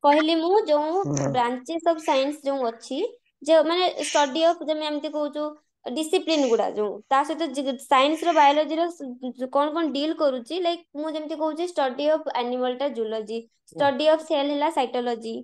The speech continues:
Speaker 1: ଠିକ ଅଛି? ସେଇ ଟାଇପର ତମେ ଷ୍ଟଡି ଅଫ ସବୁ ଜିନିଷ ଗୁଡା ଟିକେ ଟିକେ ଆଇଡିଆ ରଖିଥିବ। ଷ୍ଟଡି ଅଫ ବାର୍ଡସ କାହାକୁ କୁହାଯାଏ, ମାନେ, କଣ କୁହାଯାଏ, ଷ୍ଟଡି ଅଫ, ଅ, ତମର ପ୍ଲାଣ୍ଟସ କଣ କୁହାଯାଏ, ଷ୍ଟଡି ଅଫ ଟିସୁ କହିଲେ, ଷ୍ଟଡି ଅଫ ବ୍ଲଡ କଣ କୁହାଯାଏ,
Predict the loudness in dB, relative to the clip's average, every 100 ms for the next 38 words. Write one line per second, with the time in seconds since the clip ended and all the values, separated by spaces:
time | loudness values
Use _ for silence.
0 | -14 _ _ _ _ -4 -2 -2 -4 2
1 | 2 4 4 2 0 -2 -2 _ _ 2
2 | 2 2 4 4 4 0 0 0 -4 -4
3 | -4 -4 -2 -2 -2 -4 -6 -4 -4 -2
4 | 0 0 0 -2 -6 -6 -6 -6 -10 _
5 | _ _ _ _ -2 0 0 2 2 2
6 | 0 -2 -2 -2 -2 0 -2 -4 -6 -6
7 | 0 0 2 0 0 -2 -4 -8 _ _
8 | -6 -2 -2 -2 -2 0 -2 -4 0 0
9 | 2 0 -2 -4 -2 0 0 2 2 0
10 | 0 -2 0 -2 -2 -8 -10 -4 0 0
11 | 0 0 2 2 2 2 4 4 2 2
12 | 2 2 0